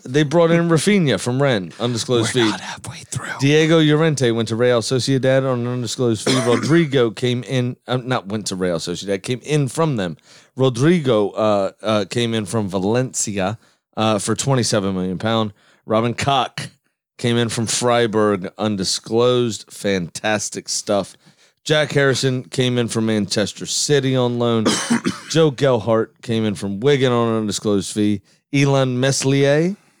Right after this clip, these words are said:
Speaker 1: uh, came in from Lorient.
Speaker 2: Who has
Speaker 1: uh,
Speaker 2: done quite well in the net so far.
Speaker 1: on an undisclosed fee.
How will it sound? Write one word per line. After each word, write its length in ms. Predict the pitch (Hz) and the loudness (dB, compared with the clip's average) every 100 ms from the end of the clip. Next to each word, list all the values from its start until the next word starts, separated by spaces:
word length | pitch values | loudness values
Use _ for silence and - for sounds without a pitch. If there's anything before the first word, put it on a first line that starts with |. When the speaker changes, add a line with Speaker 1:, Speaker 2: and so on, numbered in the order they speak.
| _ | _
Speaker 1:
uh, 180 | 120 123 117 | 0 2 2
came 220 | 139 135 | 2 2
in 140 | 135 | 2
from 200 | 123 135 117 | 0 0 -2
Lorient. 1000 | 87 117 120 120 - 123 117 123 147 190 - - | 0 2 2 0 0 0 0 0 -2 -8 -16 -2
Speaker 2:
Who 140 | 120 | 2
has 100 | 120 | 4
Speaker 1:
uh, 80 | 120 | 4
Speaker 2:
done 320 | 127 120 113 | 2 0 -2
quite 320 | - 131 208 | -2 -2 -2
well 220 | 151 185 | -2 0
in 80 | 226 | 2
the 80 | 196 | 2
net 240 | 196 214 - | 2 -2 -4
so 160 | 113 | -4
far. 240 | 101 - - | -4 -4 0
Speaker 1:
on 140 | 123 120 | 2 2
an 100 | 117 | 2
undisclosed 640 | 120 113 - 120 110 92 | 0 0 0 0 0 -2
fee. 580 | - 143 151 147 139 127 | -4 0 2 2 0 -2